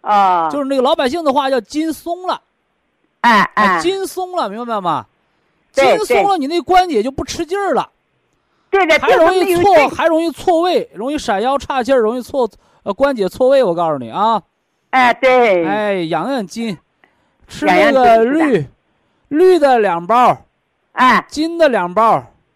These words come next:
Speaker 1: 好。
Speaker 2: 呃，吃到过新年之后，你再改成那个金的两包，黑的两包啊。
Speaker 1: 好的，好的。
Speaker 2: 哎，就是筋骨啊，呃，
Speaker 1: 哎，
Speaker 2: 关键是那筋松了，
Speaker 1: 好。
Speaker 2: 不能劳累，不能锻炼啊。
Speaker 1: 啊，好，
Speaker 2: 呃，越锻炼越加重，
Speaker 1: 好。
Speaker 2: 顶多做个白腿操，
Speaker 1: 对。
Speaker 2: 壮壮大树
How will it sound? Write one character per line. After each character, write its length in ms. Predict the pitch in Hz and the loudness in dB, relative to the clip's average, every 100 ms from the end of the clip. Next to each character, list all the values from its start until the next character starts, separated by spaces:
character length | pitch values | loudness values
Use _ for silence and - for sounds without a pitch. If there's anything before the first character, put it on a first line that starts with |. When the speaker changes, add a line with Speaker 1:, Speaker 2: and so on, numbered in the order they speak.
| _ _ _ | _ _ _
Speaker 1:
好。 300 | - 185 196 | -2 2 2
Speaker 2:
呃， 120 | 196 | 0
吃 260 | 202 - 311 | -4 -4 0
到 180 | 311 277 | 2 2
过 200 | 302 302 | 0 -2
新 240 | - 285 294 | -2 -6 -4
年 260 | 226 277 | -4 -4
之 140 | 262 277 | -4 0
后， 240 | 320 269 | 2 2
你 160 | 185 185 | 0 -4
再 180 | 269 | -6
改 240 | 220 165 147 | -6 -8 -8
成 300 | 147 214 226 | -6 -6 -6
那 120 | 220 | -8
个 140 | 185 | -8
金 240 | 165 254 269 | -8 -8 -4
的 120 | 247 | -2
两 180 | 175 156 | -2 -2
包， 100 | 185 | -2
黑 220 | 196 208 | -2 -6
的 80 | 190 | -4
两 160 | 143 | -6
包 180 | 127 139 - | -6 -8 -8
啊。 280 | - 214 165 _ _ _ | -2 0 0 _ _ _
Speaker 1:
好 200 | - 170 | -4 -2
的， 120 | 151 135 | -2 -4
好 180 | 160 156 | -4 -2
的。 100 | 202 | -2
Speaker 2:
哎， 180 | 247 | -2
就 140 | 214 320 | -4 -6
是 80 | 240 | -6
筋 240 | 262 311 | -8 -8
骨 160 | 226 185 | -4 -2
啊， 220 | 196 - _ _ _ _ _ | -2 -4 _ _ _ _ _
呃， 240 | - 196 202 | -8 -2 2
Speaker 1:
哎， 140 | 185 | 2
Speaker 2:
关 120 | 302 | 2
键 140 | 311 311 | 2 2
是 60 | 285 | 0
那 80 | |
筋 340 | 226 - 311 311 | -6 -6 -4 -4
松 260 | - 254 | -6 -8
了， 100 | 233 | -2
Speaker 1:
好。 40 | 156 | -4
Speaker 2:
不 160 | 185 | -2
能 120 | 269 247 | -4 0
劳 180 | 180 | 2
累， 180 | 240 254 | 2 0
不 100 | 220 | -2
能 140 | 233 226 | -6 -4
锻 140 | 233 | -2
炼 260 | 233 214 - | -2 -4 -4
啊。 380 | 196 226 156 _ _ _ _ _ - | 0 0 0 _ _ _ _ _ 0
Speaker 1:
啊， 220 | 226 202 | 2 2
好， 160 | - 208 | 2 0
Speaker 2:
呃， 100 | 262 | 2
越 200 | 381 330 | 4 4
锻 200 | 226 247 | 4 2
炼 180 | 240 220 | 2 0
越 120 | 202 | -2
加 180 | 175 175 | -2 -4
重， 120 | 185 | -4
Speaker 1:
好。 20 | 156 | -8
Speaker 2:
顶 180 | 160 160 | -8 -4
多 180 | 240 285 | -2 0
做 180 | 302 | 0
个 100 | 262 | -2
白 140 | 190 226 | -2 0
腿 120 | 180 | -2
操， 220 | 160 196 | 0 -4
Speaker 1:
对。 20 | |
Speaker 2:
壮 180 | 196 240 | -2 -4
壮 120 | 196 | -4
大 160 | 196 185 | -6 -6
树 240 | 165 233 | -6 -8